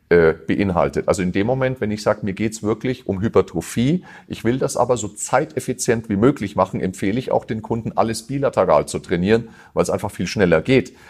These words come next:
Weil ich brauche natürlich jetzt, wenn ich Push horizontal, also es ist, bei mir ist das Bankdrücken mit der Kurzhantel links, habe ich natürlich viel Antirotation, da habe ich wieder mein Core-Training. Ähm,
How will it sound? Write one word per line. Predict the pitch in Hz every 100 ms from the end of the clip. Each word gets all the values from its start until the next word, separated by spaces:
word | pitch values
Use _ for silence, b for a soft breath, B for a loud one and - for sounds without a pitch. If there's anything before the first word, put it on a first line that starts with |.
| B
Weil | -
ich | 87
brauche | - 90 120
natürlich | 104 110 104 104
jetzt, | 98 -
wenn | 95
ich | 95 - _ _ _ _
Push | 123 117 -
horizontal, | 180 113 - 127 127 131 151
also | 95
es | 87
ist, | 82 - - _
bei | 73
mir | 82 98 110 113 B B B
ist | -
das | 85
Bankdrücken | - 85 101 - 104 110 117 110
mit | 92
der | 85
Kurzhantel | - 104 - 104 101 87 - -
links, | 82 110 175 - - - B B B B B B B -
habe | 92
ich | 104
natürlich | 110 110 95
viel | - 101
Antirotation, | 78 90 110 120 131 - 131 117
da | 92
habe | 107
ich | 117
wieder | 113 107
mein | 87
Core-Training. | - 90 92 - 104 127 190 - B B B B -
Ähm, | 98 104 104